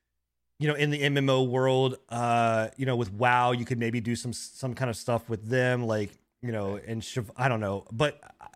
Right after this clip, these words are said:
to me, Fortnite, because it's just, it, it kind of grow-, goes across all barriers and it's so goofy and weird,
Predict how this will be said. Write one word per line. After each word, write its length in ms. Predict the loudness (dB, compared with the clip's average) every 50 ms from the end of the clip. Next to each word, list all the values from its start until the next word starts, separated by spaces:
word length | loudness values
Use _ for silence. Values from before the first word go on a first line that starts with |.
| -20 -20 -20 _ _ _ _ _ -20 -8 -2
to 120 | 0 2
me, 160 | 4 4 2 2
Fortnite, 500 | 2 2 2 2 2 2 2 2 2 0
because 320 | -2 -2 0 0 -2 -2 -2
it's 140 | -8 -10
just, 300 | -6 -4 -4 -4 -4 -6
it, 160 | -6 -4 -4 -2
it 120 | -4 -2
kind 160 | 0 0 0 0
of 260 | 0 -2 -6 -12 -10
grow-, 400 | -4 0 2 2 4 4 2 2
goes 240 | 2 2 2 2 2
across 260 | 2 2 2 2 2
all 200 | 0 2 2 2
barriers 640 | 2 2 2 4 4 4 4 2 2 0 -2 -2 -2
and 100 | -2 -2
it's 120 | -4 -4
so 160 | -2 -2 -2 -2
goofy 500 | -2 -2 -4 -4 -4 -4 -4 -2 -2 -2
and 140 | -4 -4 -6
weird, 340 | -6 -6 -4 -6 -6 -8